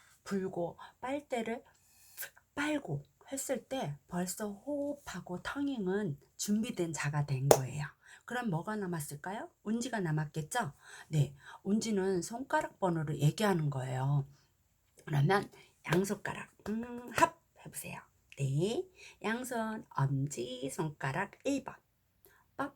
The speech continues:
뻐, 뻐. 양손 검지 손가락 이 번, 뻐, 뻐, 뻐. 아, 삼 번은 좀 그렇죠.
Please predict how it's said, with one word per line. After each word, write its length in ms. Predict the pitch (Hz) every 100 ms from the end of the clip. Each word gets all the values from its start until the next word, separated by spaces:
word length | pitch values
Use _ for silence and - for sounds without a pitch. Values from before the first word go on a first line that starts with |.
| _
뻐, 160 | - 147 _ -
뻐. 260 | 233 294 320 _ _ _ _ _ _ _ _ -
양손 640 | 147 147 143 147 226 294 349 _ _
검지 640 | - 143 127 120 104 131 160
손가락 640 | - 131 - 143 226 - _ -
이 260 | 233 196 -
번, 220 | 233 339 - -
뻐, 200 | 320 320 _
뻐, 200 | 165 147 -
뻐. 180 | - 294 - _
아, 180 | - 202 - -
삼 240 | - 233
번은 260 | 226 185 175
좀 160 | 202
그렇죠. 380 | 156 165 151 143